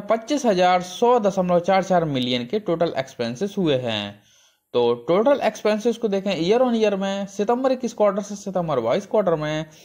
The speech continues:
तो year on year basis पे इकतीस प्रतिशत की वृद्धि एक्सपेंसेस में होते हुए दिखाई दे रही है। बात करें quarter on quarter में, जून बाईस क्वार्टर से सितंबर बाईस क्वार्टर में, तो quarter on quarter basis पे सिर्फ एक प्रतिशत की एक्सपेंसेस में वृद्धि होती हुई नजर आती है।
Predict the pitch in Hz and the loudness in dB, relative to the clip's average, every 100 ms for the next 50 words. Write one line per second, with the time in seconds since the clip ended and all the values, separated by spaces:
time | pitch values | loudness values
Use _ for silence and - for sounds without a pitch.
0 | _ 175 170 185 269 294 285 254 175 165 | _ 2 2 4 4 2 2 2 2 0
1 | 180 175 175 170 - 160 208 214 277 - | -2 0 2 2 0 -2 -2 0 -4 -2
2 | 175 175 170 - 139 151 175 240 175 - | -4 -2 -4 -2 -2 -2 -2 -2 -4 -2
3 | 147 147 156 151 147 131 127 127 226 262 | -4 -2 -8 -8 -4 -4 -4 -2 0 2
4 | 208 156 127 117 117 117 107 101 - _ | 0 2 0 0 -2 -4 -4 -4 -12 _
5 | _ - - _ _ 143 147 170 160 156 | _ -20 -20 _ _ -2 0 0 0 2
6 | 160 180 247 254 240 240 247 247 247 143 | 2 2 0 2 2 2 0 0 0 0
7 | 175 240 254 247 233 226 226 226 - 143 | 0 4 2 4 0 0 0 -2 -2 -2
8 | 156 240 262 226 220 165 160 165 165 160 | 0 2 2 0 2 0 0 0 -2 -2
9 | 165 - 143 147 196 247 240 208 190 165 | -4 -8 -2 0 2 0 2 2 2 0
10 | 143 151 139 - 180 190 233 - 165 220 | -2 -2 -4 -2 -2 0 -2 0 0 0
11 | 220 202 185 175 165 - 135 135 - 135 | 0 -4 -2 -2 -2 0 -2 -2 -2 -2
12 | 139 156 160 135 127 127 123 123 170 226 | -2 -6 -4 0 0 0 -4 -2 0 2
13 | 196 143 117 110 117 113 104 101 | 2 2 2 -2 -4 0 -2 -4